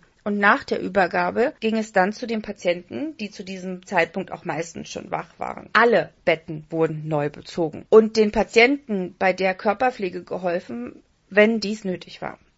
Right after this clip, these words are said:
Allerdings musste das nicht, wie ich das von den deutschen Stationen kenne,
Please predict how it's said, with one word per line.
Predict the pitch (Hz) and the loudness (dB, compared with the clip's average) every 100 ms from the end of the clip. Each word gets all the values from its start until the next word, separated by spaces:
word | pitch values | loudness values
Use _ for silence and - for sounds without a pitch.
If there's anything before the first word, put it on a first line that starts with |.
| _ | _
Allerdings | 220 233 254 240 220 254 - | 6 6 4 0 -8 -10 -6
musste | 214 220 - 202 | -4 -4 -6 -6
das | 180 185 | -6 -4
nicht, | 196 269 - - | -6 -6 -8 -14
wie | 185 | -14
ich | - | -12
das | - - | -14 -12
von | - - | -12 -10
den | - | -10
deutschen | - 208 - 226 | -10 -8 -8 -8
Stationen | - 240 - 226 226 | -6 -6 -6 -6 -4
kenne, | 240 240 262 | -4 -4 -6